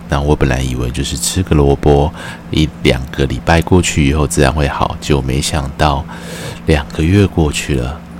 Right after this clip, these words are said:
我的手指还是肿的。我都发现它似乎好不了了，去传统的那种整复中心做了几次的电疗，也去骨科照，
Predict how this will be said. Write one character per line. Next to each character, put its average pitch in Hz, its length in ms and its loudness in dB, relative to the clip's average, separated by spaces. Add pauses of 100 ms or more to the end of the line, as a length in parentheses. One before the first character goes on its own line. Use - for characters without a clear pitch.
(220)
我 - 80 -2
的 76 80 0
手 73 240 0
指 - 160 -4
还 78 160 -4
是 - 140 -2
肿 - 180 -4 (100)
的。 - 160 -8 (520)
我 82 80 -2
都 80 100 2
发 78 260 0 (220)
现 78 400 2 (380)
它 82 320 0 (160)
似 - 300 2
乎 80 200 2
好 - 360 0
不 87 100 6
了 69 300 0
了， - 120 -8 (460)
去 78 800 2
传 82 300 0
统 71 240 -2
的 67 140 0
那 71 80 2
种 69 200 0
整 69 240 0
复 85 260 0
中 78 280 0
心 76 280 -2
做 78 200 4
了 69 100 2
几 - 160 -6
次 - 180 -4
的 78 100 0
电 92 300 4
疗， 67 380 0
也 62 80 -2
去 - 160 -4
骨 62 160 -4
科 76 200 -4
照， 73 340 2